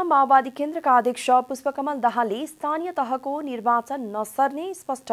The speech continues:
पार्नु भएको छ। प्रमुख प्रतिपक्षी दल एमालेले सत्तारूढ गठबन्धन निर्वाचन सार्ने षड्यन्त्रमा लागि परेको आशंका गरिरहेका बेला अध्यक्ष दाहालले सत्तारूढ गठबन्धनभित्र निर्वाचन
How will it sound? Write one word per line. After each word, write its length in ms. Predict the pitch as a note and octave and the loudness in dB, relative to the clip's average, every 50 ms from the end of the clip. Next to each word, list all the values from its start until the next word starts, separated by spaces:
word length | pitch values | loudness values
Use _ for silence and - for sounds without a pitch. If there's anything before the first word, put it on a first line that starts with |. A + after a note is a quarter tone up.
| G#3 G3+ | 0 0
पार्नु 280 | G#3+ G3 F3+ F3 F3 E3+ | 0 -2 -2 -2 -4 -10
भएको 400 | - - F3+ - - - - - | -14 -12 -12 -12 -12 -12 -12 -8
छ। 260 | - - - - - - _ _ _ _ - - - - _ _ | -2 2 2 2 2 0 _ _ _ _ -20 -20 -20 -20 _ _
प्रमुख 240 | - D#4 D#4 F#4 F#4 - | 2 4 4 4 0 -4
प्रतिपक्षी 520 | - F4+ E4 - F4+ - F4+ - - - B3 | -2 -4 -2 -2 -2 -6 -6 -6 -4 -8 -2
दल 240 | F3+ G3+ A3 C4 - - C4 | 0 0 0 0 -2 -6 -8
एमालेले 440 | C#4 C4+ C#4+ C#4+ C#4+ D4 C#4 D#4 D4+ | -4 -4 -4 -4 -4 -6 -8 -8 -8
सत्तारूढ 560 | D4+ - A#3+ A3+ - B3 A#3+ A#3+ C4 C4+ A3+ | -6 -6 -6 -2 0 2 2 2 0 -2 -4
गठबन्धन 480 | G3+ A3 G#3+ - - A3+ A3+ A#3 B3 B3+ | -4 -6 -6 -4 -4 -6 -4 -4 -4 -4
निर्वाचन 560 | B3+ A#3+ G#3 G3 G3 G#3 G#3+ G#3+ - B3 B3 A3+ | -4 -6 -6 -2 0 0 0 0 -2 -8 -10 -10
सार्ने 360 | A#3 - C4 C4 B3 C4+ D4+ | -6 -2 -2 -2 -2 -2 -8
षड्यन्त्रमा 640 | C#4 - - C#4+ E4 F#4 F4+ - - A3 A3+ A#3 C4 C4+ | -12 -8 -8 -8 -8 -8 -10 -8 -4 -4 -2 -4 -4 -4
लागि 360 | A#3+ A#3 A#3 A#3 A3 A#3+ C4+ | -2 0 0 0 0 -4 -8
परेको 360 | - D4 C4+ C#4+ D4 - C#4 | -6 -6 -6 -6 -6 -2 0
आशंका 580 | A#3 G#3+ G#3 - - - B3+ B3+ A#3+ - B3+ B3+ C4+ C4+ - - - - _ _ - E3 - | 0 0 0 -4 -6 -8 -8 -6 2 4 4 4 4 0 -4 -18 -20 -20 _ _ -10 4 6
गरिरहेका 580 | B3+ C4 D4+ D#4 D4 D4+ C#4+ D4+ F4 - C#4+ | 6 6 6 2 -2 -4 -4 -4 -2 0 2
बेला 240 | G#3+ A3 A3+ A#3 E3 - - - - | 2 4 4 4 4 2 0 -4 -6
अध्यक्ष 340 | B3+ B3+ D4 C#4+ - - F#4 E4+ | -6 -4 -4 -8 -8 -6 -6 -4
दाहालले 480 | A3+ A3 G#3+ G#3+ B3 G#3 E3+ F3 A#3 F4 - - - - _ - | -2 -2 2 4 2 2 2 0 -6 -6 -10 -14 -20 -20 _ 2
सत्तारूढ 500 | - D4 C#4+ - D#4 D#4+ D#4 F#4+ F#4 C#4 | 2 2 4 6 4 4 4 2 -2 -2
गठबन्धनभित्र 840 | A3 A#3 A#3+ - - B3+ C4 C#4 C#4 B3 - A3 G#3 - B3 B3 A#3+ | -2 -4 -4 -4 -6 -6 -4 -4 -6 -6 -8 -12 -8 -2 0 0 0
निर्वाचन 540 | A#3 G#3+ G3+ G3 A3+ A3 G#3+ - A3+ G#3 | 0 -4 0 4 4 4 4 2 -2 -6